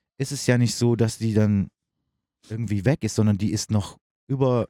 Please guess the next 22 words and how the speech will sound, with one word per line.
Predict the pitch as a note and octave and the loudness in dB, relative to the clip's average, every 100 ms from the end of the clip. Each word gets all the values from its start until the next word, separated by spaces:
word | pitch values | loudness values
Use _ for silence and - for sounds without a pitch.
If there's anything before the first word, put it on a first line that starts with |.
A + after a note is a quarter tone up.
| _ | _
ein | A#2 | -2
Jahrhundert | A#2 A2 C3+ E3 C3+ | 0 2 4 4 2
vielleicht | - G#2 G#2 - | 2 2 0 -2
sogar | G#2 F#2+ | -2 -2
im | F#2 | 0
Umlauf, | D3 B2+ D#2+ C#2 - - | 2 2 0 -4 -14 -10
weißt | E2+ F2+ | -6 -4
du? | B2+ C3+ - - - - _ _ _ _ _ | -4 -6 -10 -20 -20 -20 _ _ _ _ _
Und | - G#2 | -14 -4
stell | C3+ | 0
dir | C3+ | 2
mal | C3 | 2
vor, | C3+ D3+ | 4 4
du | C#3 | 4
bist | A#2 - | 2 2
so | |
ein | C3 | 2
Waffenhersteller, | B2+ D3 D3 C3+ A#2 - G#2 A#2 D3+ - _ _ _ _ _ _ _ _ _ _ _ _ _ _ _ _ - | 2 2 2 2 2 0 0 2 0 -6 _ _ _ _ _ _ _ _ _ _ _ _ _ _ _ _ -14
der | G#2+ | -6
eigentlich | A#2 C3+ A#2+ A#2 - - _ | -2 2 2 0 -4 -16 _
für | - - | -10 -6
Tod | - D3+ - - | -2 -2 -4 -12